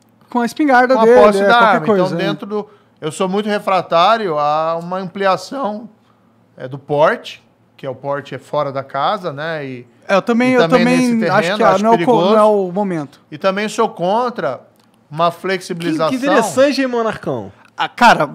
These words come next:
Speaker 1: não é o momento de todo mundo sair ar-, armado na rua, não.
Speaker 3: Não, de fato não
Speaker 1: É,
Speaker 3: é.
Speaker 1: eu não acho, não.
Speaker 3: De fato
Speaker 1: É.
Speaker 3: não é.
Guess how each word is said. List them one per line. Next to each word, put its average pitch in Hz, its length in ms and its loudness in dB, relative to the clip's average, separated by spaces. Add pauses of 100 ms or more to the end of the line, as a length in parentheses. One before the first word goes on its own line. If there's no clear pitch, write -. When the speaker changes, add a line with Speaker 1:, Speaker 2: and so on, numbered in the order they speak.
Speaker 1:
não 226 320 4
é 277 80 8
o 277 40 4
momento 254 340 4
de 214 80 -4
todo 240 200 -2
mundo 247 140 0
sair 240 140 2
ar-, 226 180 6
armado 202 400 2
na 220 80 2
rua, 202 260 2
não. 165 140 -2
Speaker 3:
Não, 127 160 -6
de 117 100 -12
fato 156 400 2
não 170 60 2
Speaker 1:
É, 170 280 4
Speaker 3:
é. 180 40 4
Speaker 1:
eu 185 60 2
não 214 80 6
acho, 170 340 0
não. 143 200 -4
Speaker 3:
De 143 40 -10
fato 165 80 -2
Speaker 1:
É. - 20 2
Speaker 3:
não 175 140 0
é. - 40 -20